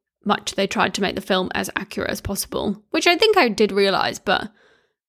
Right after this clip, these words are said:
like, to a, to a very high extent, you know, even, like, when it broke apart, they, like, did it so it broke apart at the right, the right area. That's a bit of a spoiler. I'm sure you already know that. <laughs> Um,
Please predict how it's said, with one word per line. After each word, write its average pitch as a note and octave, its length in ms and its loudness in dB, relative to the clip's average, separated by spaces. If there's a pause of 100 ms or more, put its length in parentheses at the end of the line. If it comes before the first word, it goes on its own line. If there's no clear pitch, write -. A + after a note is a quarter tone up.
like, G#3 300 0 (960)
to A3+ 180 4
a, A3 80 2 (140)
to A3 140 2
a G#3+ 60 2
very G#3 300 4
high F#3+ 320 4
extent, - 720 -2
you A3 120 2
know, F#2+ 160 0
even, G3+ 320 2
like, - 360 0 (300)
when G3 180 2
it - 120 -4
broke G3 220 4
apart, G3 460 2
they, G3+ 100 0
like, F#3+ 300 0
did F#3+ 140 2
it - 140 0
so G3 140 2
it A#3 120 -4
broke F#3+ 200 2
apart - 280 2
at - 80 -4
the - 60 -2
right, G3 200 2
the G3 80 -2
right F#3+ 260 2 (420)
area. F#3 480 2 (600)
That's - 200 -6
a - 40 -8
bit C#3 100 0
of G3 80 -2
a - 60 -4
spoiler. A2 360 2
I'm G3+ 140 -6
sure - 200 -2
you - 100 0
already D#2+ 200 2
know - 140 2
that. - 220 -2 (280)
<laughs> E4+ 160 -8
Um, C4 760 2